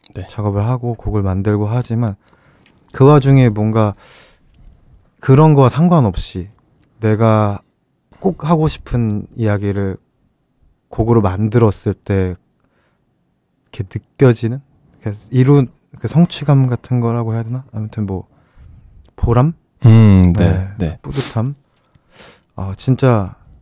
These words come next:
Speaker 2: 되게 훌륭한 뮤지션
Speaker 1: 아이고.
Speaker 2: 같아 보여요. 네, 제가 뭐, "훌륭한 뮤지션입니다." 이렇게 말할 수 있는 그런 위치는 아니니까 뭐, 말을 그렇게는 못하지만, 제가 제 기준에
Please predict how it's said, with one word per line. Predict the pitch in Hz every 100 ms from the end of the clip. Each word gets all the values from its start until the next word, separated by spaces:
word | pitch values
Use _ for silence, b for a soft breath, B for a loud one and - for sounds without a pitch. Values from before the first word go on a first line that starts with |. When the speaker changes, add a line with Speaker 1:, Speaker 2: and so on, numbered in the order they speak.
| _ _ _ _ _ _ - _ _
Speaker 2:
되게 | - 123 123
훌륭한 | 113 175 180 170 160 151 135
뮤지션 | 104 101 92 107 104 98 90 113 _ _ _ -
Speaker 1:
아이고. | 92 78 73 _ _ _
Speaker 2:
같아 | - 104 107
보여요. | 95 107 104 92 87 - _ _ _ -
네, | 98
제가 | 113 107
뭐, | 101 92 b b b b b _
"훌륭한 | 127 151
뮤지션입니다." | 120 120 131 143 127 120 139 110 -
이렇게 | 131 123 143
말할 | 117 107 117 117
수 | 120
있는 | 107 107
그런 | 104 107
위치는 | 101 - 120 101
아니니까 | 98 95 - 110
뭐, | 101 92 b b b b
말을 | 107 104 98 - _ _ -
그렇게는 | 113 - 117
못하지만, | 95 - 92 95 117 98 - _
제가 | - 110 110 107 98 _ _ _ _
제 | 127
기준에 | 135 139 107 101 95